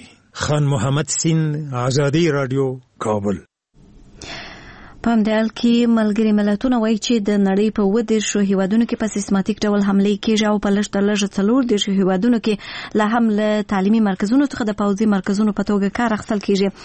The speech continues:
Speaker 2: ملګري ملتونه دا هم وایي چې د افغانستان په ګډون د نړۍ په اوولسو هیوادونو کې زده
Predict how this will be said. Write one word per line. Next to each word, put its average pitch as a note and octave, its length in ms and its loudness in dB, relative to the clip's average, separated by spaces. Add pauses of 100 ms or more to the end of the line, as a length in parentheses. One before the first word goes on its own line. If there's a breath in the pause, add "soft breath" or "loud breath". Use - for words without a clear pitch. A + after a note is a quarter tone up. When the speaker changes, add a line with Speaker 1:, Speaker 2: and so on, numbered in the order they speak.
(520 loud breath)
Speaker 2:
ملګري B3 280 0
ملتونه A#3 360 0
دا A3+ 120 2
هم A3+ 100 2
وایي A#3 160 0
چې B3+ 160 -2
د G#3+ 80 0
افغانستان G#3 420 -2
په G#3+ 60 -2
ګډون A#3 340 2
د G#3+ 120 2
نړۍ G#3+ 280 2
په A#3+ 60 0 (140)
اوولسو B3+ 500 0
هیوادونو G3 460 2
کې - 520 -4
زده G3+ 140 0